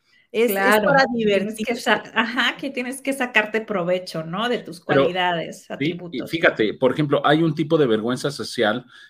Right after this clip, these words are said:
Speaker 3: que es el físico. El físico
Speaker 2: Ujú.
Speaker 3: siempre nos va a avergonzar. O sea, podemos sentir vergüenza, y no voy a hablar del tema de la obesidad, o sea, voy a hablar de situaciones específicas. Por ejemplo,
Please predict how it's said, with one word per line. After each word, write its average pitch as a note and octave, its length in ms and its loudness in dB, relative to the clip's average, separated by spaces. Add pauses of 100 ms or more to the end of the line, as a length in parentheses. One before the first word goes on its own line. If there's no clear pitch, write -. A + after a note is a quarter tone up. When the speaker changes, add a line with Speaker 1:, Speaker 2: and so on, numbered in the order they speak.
(140)
Speaker 3:
que A#2 180 2
es - 220 -4
el G#2+ 100 -6
físico. - 640 -8 (340)
El F3 120 -4
físico F#3+ 340 -4
Speaker 2:
Ujú. G3 80 0
Speaker 3:
siempre D#3+ 300 0
nos A#2 240 -2
va B2 120 4
a - 40 4
avergonzar. G2+ 760 0 (280)
O A#2 100 -2
sea, A2+ 320 2 (240)
podemos F3+ 360 2
sentir E3 320 0
vergüenza, C#3+ 520 -2
y B2+ 120 0
no D#3 120 0
voy C4 140 -2
a F#3+ 40 -4
hablar D#3 240 0
del C3+ 180 -2
tema D3 240 0
de B2+ 120 4
la F#2+ 120 0
obesidad, F#2+ 720 -2
o D#2+ 60 -6
sea, F2+ 240 -6 (240)
voy D#3 140 0
a - 20 4
hablar D#3+ 240 0
de E3 100 -2
situaciones C#3+ 580 -6
específicas. C#3+ 680 -8
Por A#2 180 -2
ejemplo, A2 540 -4